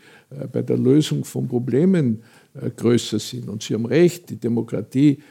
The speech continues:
muss ein, einen Prozess durch viele Instanzen bringen und da müssen viele, äh,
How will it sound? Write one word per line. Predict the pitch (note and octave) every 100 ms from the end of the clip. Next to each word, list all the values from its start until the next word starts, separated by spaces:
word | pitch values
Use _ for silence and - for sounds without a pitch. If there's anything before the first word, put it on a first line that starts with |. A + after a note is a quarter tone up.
| -
muss | B2+ A2+ B2
ein, | A#2 A2+
einen | G2 A2 A2 A2+
Prozess | - A#2 - B2 B2+ - - -
durch | B2 A2+
viele | - B2+ B2+
Instanzen | B2+ C3+ B2 - A#2+ B2+ - - B2+
bringen | A2+ A2+ A#2+ A2+ A2 B2+
und | B2+ B2
da | A#2+
müssen | B2+ B2 C3
viele, | A#2 - C3+ C3+
äh, | C#3